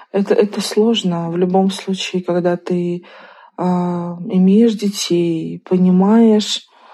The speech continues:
что это такое ребёнок.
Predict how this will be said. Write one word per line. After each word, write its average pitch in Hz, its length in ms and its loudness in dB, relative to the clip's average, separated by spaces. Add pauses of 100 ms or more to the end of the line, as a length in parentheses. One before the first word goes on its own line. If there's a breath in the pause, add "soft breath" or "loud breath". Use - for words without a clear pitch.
(640 loud breath)
что 233 380 4
это 202 180 2
такое 190 540 0
ребёнок. 185 880 2